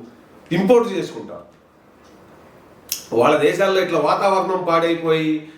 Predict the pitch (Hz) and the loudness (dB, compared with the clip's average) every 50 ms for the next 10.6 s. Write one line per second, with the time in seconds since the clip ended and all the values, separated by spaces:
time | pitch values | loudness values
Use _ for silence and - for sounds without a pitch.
0 | - - - - 131 151 165 180 180 175 180 175 170 156 151 160 170 175 170 170 | -20 -18 -4 0 2 4 4 2 2 2 2 2 4 4 4 2 2 2 2 2
1 | 165 165 160 - 139 139 147 175 170 147 143 160 165 175 170 160 160 170 170 165 | 0 0 -2 -2 -2 0 2 2 2 4 2 2 0 0 -2 0 0 0 0 0
2 | 160 156 160 156 151 151 151 - - - - - _ _ _ - 123 127 131 147 | 0 0 2 2 2 0 -2 -6 -12 -18 -20 -20 _ _ _ -2 0 2 2 2
3 | 185 202 196 190 196 190 190 185 180 170 170 170 156 156 151 147 147 147 143 - | 2 2 2 2 2 2 2 2 0 0 0 0 0 0 0 2 2 2 2 2
4 | 139 139 135 135 147 139 139 139 - 131 127 127 127 123 - 117 113 107 110 120 | 0 0 -2 0 -2 0 0 0 0 2 2 2 2 2 0 -2 -2 0 0 2
5 | 127 131 135 135 127 127 123 107 101 - - - - - - - - - - 107 | 2 2 4 4 4 4 4 2 0 -2 -6 -10 -14 -16 -20 -20 -20 -18 -12 -4
6 | 110 127 147 175 180 180 185 185 180 185 185 - 147 156 170 170 170 160 160 156 | 2 2 4 4 4 4 2 2 2 0 0 2 2 2 2 2 2 0 0 -2
7 | - 160 147 147 147 156 170 180 185 - - 123 123 156 156 160 165 190 - 180 | 0 0 0 2 2 2 2 2 0 0 0 0 0 0 0 0 -2 -2 -2 -2
8 | 185 185 185 180 180 175 175 185 175 165 160 156 - - - - - - - - | -4 -2 0 0 2 2 2 2 2 2 0 -2 -4 -8 -14 -18 -20 -20 -20 -20
9 | _ - 123 123 127 160 151 147 143 143 139 135 131 123 120 113 - - - - | _ -8 -8 -2 2 2 4 4 2 0 0 0 0 0 -2 -2 -4 -6 -8 -10
10 | - - - - 135 151 147 131 - - - - | -12 -12 -8 -2 2 4 4 4 2 -2 -4 -8